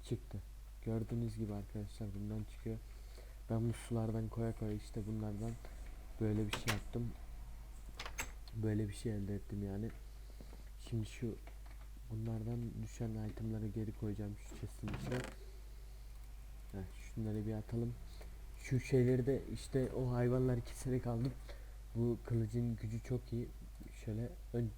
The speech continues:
önceki bölümden hatırlarsanız şurada biraz lapisim vardı. Onlarla bunu yaptım işte arkadaşlar. Çok güzel olduğunu düşünüyorum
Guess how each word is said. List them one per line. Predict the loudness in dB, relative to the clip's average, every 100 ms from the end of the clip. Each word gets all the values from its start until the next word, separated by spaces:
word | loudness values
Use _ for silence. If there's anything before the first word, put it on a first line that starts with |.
| -8 -6
önceki | 0 0 2 4
bölümden | 4 4 2 2
hatırlarsanız | 2 0 0 0 -2 -2
şurada | -2 2 2
biraz | 4 2 0
lapisim | -2 -2 -4 -2 0
vardı. | 0 0 -4 -6 -6 -4 -2 -2 -4 -6 -8 -2
Onlarla | 2 4 4 4
bunu | 4 4
yaptım | 2 0 -4
işte | -4 -4
arkadaşlar. | -4 -4 -4 -4 -4 -4 -6 -10 -10 -10 -10 -10 -10 -10 -10 -10 -10 -10 -10 -10 -10 0
Çok | 2 4
güzel | 4 6
olduğunu | 6 4 2 2 0
düşünüyorum | 0 2 2